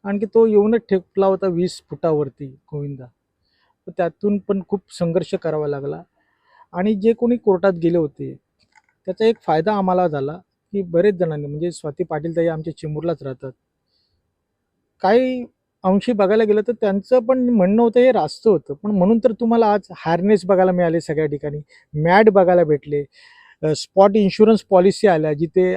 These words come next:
आयोजकांकडनं विमा काढला जातो. म्हणजे किती काय केलं तरी ज्यांनी या, या विरोधात लढाई केली, त्याचा फायदा शेवटी दहीहंडीला झाला.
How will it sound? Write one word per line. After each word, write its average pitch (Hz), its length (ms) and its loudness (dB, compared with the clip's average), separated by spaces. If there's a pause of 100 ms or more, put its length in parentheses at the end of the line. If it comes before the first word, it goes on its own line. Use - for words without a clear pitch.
(120)
आयोजकांकडनं 196 680 2
विमा 170 440 2
काढला 151 340 -2
जातो. 139 400 -10 (420)
म्हणजे 226 340 2 (540)
किती 262 320 -2
काय 226 200 8
केलं 196 280 2 (120)
तरी 208 160 2
ज्यांनी 180 680 0
या, 247 260 6 (260)
या 185 200 6
विरोधात 196 560 2
लढाई 175 300 4
केली, 156 300 -2 (400)
त्याचा 196 220 2 (100)
फायदा 190 280 2
शेवटी 214 260 0
दहीहंडीला 180 460 4
झाला. 135 220 0